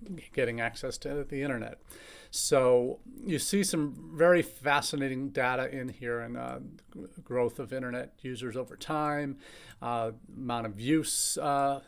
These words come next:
that students, uh, that folks are having on social media and internet use, uh, where that's going. It's, the average is almost seven hours, um, a day,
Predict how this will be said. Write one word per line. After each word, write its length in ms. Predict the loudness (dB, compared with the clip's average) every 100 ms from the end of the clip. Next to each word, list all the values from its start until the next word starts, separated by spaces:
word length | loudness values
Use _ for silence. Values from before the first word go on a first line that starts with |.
| -8
that 220 | -8 -8
students, 540 | -12 -6 -4 -4 -6 -2
uh, 180 | 0 0
that 200 | -2 0
folks 260 | -2 -2 -4
are 60 |
having 400 | -2 -2 -4 -8 -12 -20 -20 -8
on 380 | -4 -4 -4 -8 -12
social 380 | -8 -6 -6 -6
media 460 | -6 -4 -4 -4 -4
and 120 | -8
internet 400 | -6 -6 -6 -6
use, 400 | -8 -8 -10 -12 -16 -20 -20 -18 -10
uh, 80 | -6
where 260 | 0 2
that's 300 | 2 -2 -4
going. 520 | -4 -2 -2 -4 -8 -12
It's, 200 | -12 -12
the 160 | -4 0
average 240 | 2 0
is 120 | -4
almost 360 | -4 -4 -4 -2
seven 240 | -2 -2
hours, 720 | -4 -2 -2 -2 -4 -6 -8 -12 -20 -14
um, 500 | -10 -8 -8 -12 -18 -20 -18
a 80 | -6
day, 380 | 0 0 0